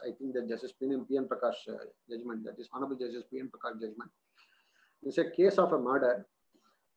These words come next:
Husband will, uh, commit murder of his, uh, wife, and the boy, a small boy, will intervene.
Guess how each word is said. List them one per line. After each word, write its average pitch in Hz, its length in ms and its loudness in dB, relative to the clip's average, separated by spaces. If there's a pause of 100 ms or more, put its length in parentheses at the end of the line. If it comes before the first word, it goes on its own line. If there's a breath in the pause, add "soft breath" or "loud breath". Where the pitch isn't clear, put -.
Husband 170 380 6
will, 170 220 10 (760 loud breath)
uh, 123 300 2 (100)
commit 160 300 4
murder 143 240 6
of 143 120 6
his, - 240 0
uh, 107 320 -4
wife, 170 300 4 (760)
and 131 160 0
the 127 100 -2
boy, 156 460 8
a 135 40 2
small 165 360 6
boy, 151 280 10
will 143 160 6
intervene. 131 480 0